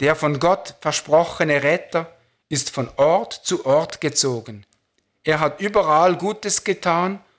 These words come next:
und alle geheilt, die der Teufel in seiner Gewalt hatte. Denn Gott selbst hatte ihm seine Macht und den Heiligen Geist gegeben. Gott stand ihm bei. Diesen Jesus haben sie ans Kreuz genagelt und getötet.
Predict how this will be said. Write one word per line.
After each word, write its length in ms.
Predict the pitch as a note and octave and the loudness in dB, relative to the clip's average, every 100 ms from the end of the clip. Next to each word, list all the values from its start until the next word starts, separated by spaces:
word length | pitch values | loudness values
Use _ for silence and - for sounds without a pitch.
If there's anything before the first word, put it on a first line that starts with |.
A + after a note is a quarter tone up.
| _ | _
und 240 | E3 - | -10 -2
alle 260 | C#3+ F3 G3 | 2 4 2
geheilt, 800 | F#3 D3 B2 A#2 C#3 B2+ - - _ _ _ | 4 0 0 -2 -2 -4 -12 -20 _ _ _
die 80 | D#3 | -2
der 200 | C#3+ C3+ | 0 0
Teufel 420 | D#3 D3+ F#3+ F#3+ | 4 4 4 0
in 100 | E3+ | 0
seiner 320 | D#3+ C#3+ D#3 C#3+ | 2 2 0 0
Gewalt 560 | D3 B2 A2+ C#3 - | -2 -2 -4 -4 -6
hatte. 360 | B2+ A2 - G#2+ _ _ _ _ _ - | -10 -10 -18 -20 _ _ _ _ _ -2
Denn 160 | D3 | 2
Gott 280 | D#3+ D#3 D#3+ | 4 2 2
selbst 540 | E3 F3 - - - _ _ | 4 4 2 -6 -8 _ _
hatte 300 | - D3 E3 | -4 -2 -2
ihm 300 | D3+ F3+ G#3 | -2 0 2
seine 300 | G3 D3 C#3 | 2 2 2
Macht 520 | C3+ D3 - - - _ | 2 2 0 -8 -18 _
und 160 | F3 D#3+ | -4 -2
den 180 | D3 B2+ | -2 2
Heiligen 440 | C3 D3 D3 D3 | 2 2 -2 -2
Geist 440 | B2+ A#2 C#3 - | -2 0 -2 -4
gegeben. 560 | C#3 A#2+ A2 A#2+ G#2+ G2 _ _ _ _ _ _ _ _ | -10 -10 -12 -12 -16 -20 _ _ _ _ _ _ _ _
Gott 340 | - F3+ - - | -2 -2 -2 -6
stand 520 | - - D3 D#3+ - | -6 0 2 0 -4
ihm 200 | E3 C#3 | -4 -2
bei. 400 | B2+ B2 C#3 G#2 - _ _ _ _ _ _ _ _ _ _ _ _ _ - | 0 0 -2 -6 -16 _ _ _ _ _ _ _ _ _ _ _ _ _ -8
Diesen 340 | G#3 A3 G#3 | -2 0 0
Jesus 420 | D3+ F3+ G#3 G3+ F3 | 0 2 2 0 0
haben 240 | D#3 D3+ | -2 0
sie 80 | D#3+ | 2
ans 180 | C#3+ - | 2 -2
Kreuz 460 | - C#3 E3+ - | 0 2 2 0
genagelt 500 | E3 D3+ D3+ D3+ C3+ | 0 2 2 0 -6
und 220 | D#3 C#3+ | -6 -6
getötet. 840 | - C#3 - B2+ C3+ C#3 G#2 _ | -6 -6 -6 -4 -4 -6 -18 _